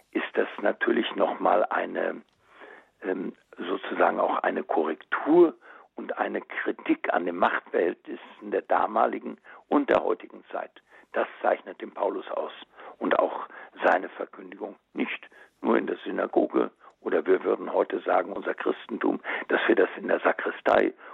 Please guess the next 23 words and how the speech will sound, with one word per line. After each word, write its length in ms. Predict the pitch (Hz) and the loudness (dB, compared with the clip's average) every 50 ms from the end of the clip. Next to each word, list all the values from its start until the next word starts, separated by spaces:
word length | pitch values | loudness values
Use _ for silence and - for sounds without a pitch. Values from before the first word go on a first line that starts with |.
| - _ | -20 _
und 180 | - - - - | -16 -12 -8 -8
im 140 | - - | -6 -4
anliegenden 580 | - - 92 87 80 82 82 85 95 85 82 - | -2 -2 -2 -2 -2 -4 -6 -6 -6 -8 -8 -6
Kirchenraum 640 | - - - 139 - - - - 90 98 101 107 | 2 2 2 2 2 -2 -8 -2 0 0 0 -2
pflegen. 420 | - - - - - 104 85 92 - - - - - - | -6 -6 -2 0 0 0 -2 -6 -12 -12 -18 -18 -14 -4
Nein, 280 | - - - - - - | 0 2 2 2 0 -2
es 180 | - - - - | -10 -14 -8 -4
geht 180 | - 101 - | -4 -4 -2
immer 260 | - 113 104 87 80 - - | -2 0 2 2 2 2 2
vor 160 | - - - 190 | 4 4 4 4
die 120 | 185 - | 2 -6
Türen 540 | - - - - - - - 90 - - - _ - - - - - | -8 -6 -2 2 2 2 2 0 -4 -8 -12 _ -18 -18 -16 -10 -6
der 80 | - - | -6 -6
Kirche. 440 | - - 107 101 - - - - - - _ _ _ _ _ _ _ _ _ _ _ _ - - - - - | -2 0 0 0 0 -2 -8 -10 -10 -12 _ _ _ _ _ _ _ _ _ _ _ _ -18 -18 -18 -10 0
Wenn 160 | - 147 135 131 | 2 4 6 6
wir 100 | 135 123 | 6 6
nicht 180 | 131 135 - | 4 0 -2
vor 200 | - - 143 127 | 0 2 2 4
die 100 | 101 95 | 2 2
Türen 440 | - - 131 - - 123 127 120 117 | -4 -2 4 6 6 6 4 2 0
gehen, 320 | - 120 127 123 123 110 - - - - - - - _ _ - | 2 2 2 2 2 -2 -8 -12 -20 -20 -20 -20 -20 _ _ 0
dann, 320 | - - 117 110 104 98 98 | 2 4 4 4 2 2 2
ähm, 380 | 101 101 95 95 92 95 90 | 2 2 2 2 -2 -6 -12